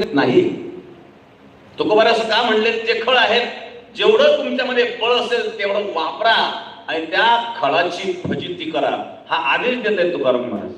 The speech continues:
"होईल तैसे बळ, फजित करावे ते खळ." आणि म्हणून ज्या वेळेला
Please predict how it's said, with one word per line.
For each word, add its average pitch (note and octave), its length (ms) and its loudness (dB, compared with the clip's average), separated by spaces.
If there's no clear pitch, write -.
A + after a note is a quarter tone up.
"होईल D#3+ 420 6
तैसे D3+ 400 2
बळ, C3+ 160 4
फजित B2+ 320 0
करावे A2+ 360 0
ते A2+ 240 -6
खळ." A#2 140 -6
आणि C#3+ 140 4
म्हणून F#3 300 6
ज्या C3+ 180 6
वेळेला C3+ 360 4